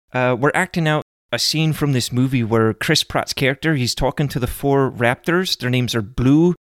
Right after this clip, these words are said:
Charlie, Delta, and Echo. If you've seen the movie, you, you know what, exactly what I'm talking about. At some point, Chris Pratt is giving them different directions, right? And he's like, "Hey, Blue,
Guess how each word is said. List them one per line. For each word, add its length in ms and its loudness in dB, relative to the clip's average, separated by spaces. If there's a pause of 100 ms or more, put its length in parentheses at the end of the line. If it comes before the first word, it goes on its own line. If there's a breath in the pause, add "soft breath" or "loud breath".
(100)
Charlie, 440 2
Delta, 400 0
and 120 2
Echo. 340 0
If 140 -2
you've 120 -2
seen 200 -2
the 60 0
movie, 260 0
you, 160 0
you 120 -2
know 120 2
what, 160 -2
exactly 340 -2
what 100 0
I'm 80 -8
talking 280 -4
about. 180 -2 (140)
At 100 -2
some 240 2
point, 260 4
Chris 220 0
Pratt 260 0
is 120 -4
giving 220 0
them 100 0
different 340 -2
directions, 640 -2
right? 220 2
And 80 -4
he's 180 -2
like, 240 2
"Hey, 220 4
Blue, 500 2